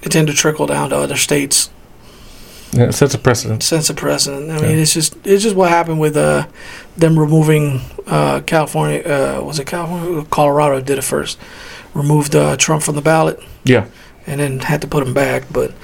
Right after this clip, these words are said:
Speaker 2: Yeah.
Speaker 1: I think, uh, as soon as they did that, and then all of a sudden California's like, "Ooh, we can do that too," you know. So, um, you can't, you can't, you can't claim to be fighting fa-, uh, fascism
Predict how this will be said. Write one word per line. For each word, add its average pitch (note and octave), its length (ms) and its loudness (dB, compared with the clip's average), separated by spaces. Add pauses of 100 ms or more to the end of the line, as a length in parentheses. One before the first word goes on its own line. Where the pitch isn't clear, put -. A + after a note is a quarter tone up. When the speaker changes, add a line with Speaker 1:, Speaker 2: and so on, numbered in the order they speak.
(180)
Speaker 2:
Yeah. - 120 -8
Speaker 1:
I D#3 60 -4
think, D3+ 260 0
uh, C3+ 220 -2 (300)
as D#3 120 0
soon F#3 180 4
as D#3 60 2
they D3+ 120 4
did D3+ 200 2
that, D3 320 2
and B2+ 160 -6
then C3 260 -6 (220)
all D3+ 220 -2
of C3+ 60 -8
a - 20 -10
sudden C3 340 -4
California's C#3+ 560 -4
like, B2+ 100 -6 (300)
"Ooh, F3+ 400 4
we A#3 120 4
can D#3 140 0
do F3+ 120 2
that A#3+ 260 0
too," C4+ 360 4 (460)
you F3 140 2
know. F#3+ 160 -2 (320)
So, F#3 340 -2 (480)
um, D3+ 320 -2 (540)
you D3+ 120 -2
can't, A3 380 2
you E3 100 -2
can't, A3+ 380 0 (1400)
you D#3+ 80 0
can't G3 420 2
claim F3 520 4 (260)
to D#3+ 80 -2
be D3 160 2
fighting D#3+ 360 0
fa-, D#3+ 380 2
uh, D3 160 2
fascism D3 680 -2